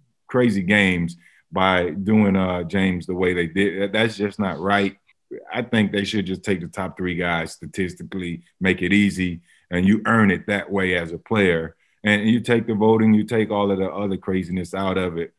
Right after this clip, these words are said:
because it, it's a name thing. You know, it becomes a marketing, uh, it, it, it's kinda like the, a pageant, you know, just something that looks good on the surface, names.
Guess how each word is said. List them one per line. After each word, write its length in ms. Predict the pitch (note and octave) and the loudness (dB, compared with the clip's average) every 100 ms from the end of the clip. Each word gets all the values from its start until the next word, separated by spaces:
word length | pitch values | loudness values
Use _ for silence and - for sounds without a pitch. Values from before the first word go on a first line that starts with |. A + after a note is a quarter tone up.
| _ _ | _ _
because 340 | - G2 G#2+ F#2+ | -10 0 0 0
it, 100 | - - | -4 -6
it's 480 | A2+ G#2 A2+ F#2+ G#2+ | -6 -4 -4 -4 0
a 80 | |
name 480 | G2 G#2 G#2+ G#2 F#2 | 2 4 4 4 2
thing. 320 | F#2+ E2 C#2 - _ | -2 -4 -6 -12 _
You 80 | F#2 | -6
know, 180 | F#2+ F#2 | 0 0
it 80 | F2+ | 0
becomes 420 | G2 G#2+ A2 G2+ | -2 0 0 2
a 60 | F#2 | 2
marketing, 840 | G2 A2 G#2+ G#2+ F#2 F2+ E2+ D2+ _ _ _ F#2+ | 2 2 0 -2 -2 0 -2 -6 _ _ _ -12
uh, 140 | F#2 | -8
it, 220 | F#2+ A#2 | -2 0
it, 200 | B2+ C3+ | 2 0
it's 120 | C3+ C3 | -2 0
kinda 280 | D3+ C#3 | 2 4
like 300 | C3 A#2+ G#2+ | 6 4 4
the, 260 | A2 F2+ D#2 - _ | 4 2 0 -8 _
a 80 | G2+ | -6
pageant, 520 | G#2 B2+ A#2+ - A2+ - _ | 0 2 2 0 -8 -12 _
you 100 | A2 | 0
know, 400 | A2+ G#2 G2 F2 | 4 4 4 2
just 580 | F#2+ A2 G#2+ - - - | 0 0 -2 -8 -20 -14
something 380 | - B2+ B2 G#2+ | -2 0 2 4
that 220 | G#2+ F2 | 4 2
looks 340 | G2+ A#2 G#2 - | -2 0 -2 -2
good 240 | A2 G#2+ | 0 2
on 140 | G2+ | 2
the 80 | F#2 | 0
surface, 440 | F2+ G#2+ G#2 F#2+ F2 | 0 0 0 -2 0
names. 680 | G2 A2+ G#2 F#2+ F2 D2 | 4 6 4 2 0 -6